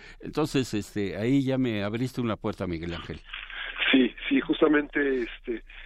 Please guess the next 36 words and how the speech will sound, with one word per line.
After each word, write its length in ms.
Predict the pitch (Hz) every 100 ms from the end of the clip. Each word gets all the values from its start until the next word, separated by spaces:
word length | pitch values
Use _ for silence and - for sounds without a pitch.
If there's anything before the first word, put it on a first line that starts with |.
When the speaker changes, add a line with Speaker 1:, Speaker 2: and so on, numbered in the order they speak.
| -
Speaker 2:
esta, 260 | 131 - 120
esta 220 | - 131
parte 300 | 139 135 147
de 60 |
las 160 | 131 123
migrantes, 460 | 127 127 131 131 104 - - - -
hay 380 | 135 135 135
también 420 | - 123 135 139 139
un, 180 | 139 -
un 140 | 151
trabajo 400 | - 139 139 147
que 80 | 139
se 140 | 117 123
publicó, 540 | 117 113 - 135 135
de, 220 | 120 120 107
que 120 | -
es, 60 | 127
que 120 | -
es 100 | 127
muy 180 | 127 135
reciente, 540 | 131 - 139 123 127 - - - - - -
que 80 | 131
es 120 | -
el 140 | 120
informe 460 | 113 - 135 120 113
de 140 | 107
criminalización 720 | - 113 110 107 107 110 131
de 60 | 117
mujeres 300 | 107 120 113
migrantes, 480 | 113 113 117 110 - - - - -
que 100 | -
es 80 | 117
un 80 | 120
análisis 420 | 117 117 113 110
de 120 | 110 -
seis 180 | 131